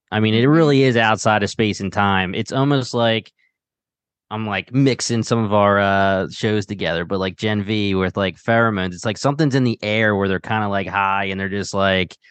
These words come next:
Speaker 1: they're allowing things to be said where it's not freaking them out too much, but you can see their faces are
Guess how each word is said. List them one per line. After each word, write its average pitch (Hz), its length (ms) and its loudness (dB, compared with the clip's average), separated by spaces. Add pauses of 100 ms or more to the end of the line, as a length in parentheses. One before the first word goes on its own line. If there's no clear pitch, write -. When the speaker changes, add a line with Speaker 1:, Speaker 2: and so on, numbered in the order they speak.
(420)
Speaker 1:
they're 127 240 0
allowing 127 520 2
things 131 320 -2
to 113 100 -8
be 107 140 -4
said 117 340 0
where 110 140 2
it's - 100 -8
not 113 220 0
freaking 113 320 -4
them 107 160 -2
out 107 240 -2
too 113 140 -6
much, 107 440 0
but 110 120 -4
you 110 120 -10
can 147 300 -2
see 117 400 -2
their 113 100 -2
faces 147 460 -4
are 104 120 -2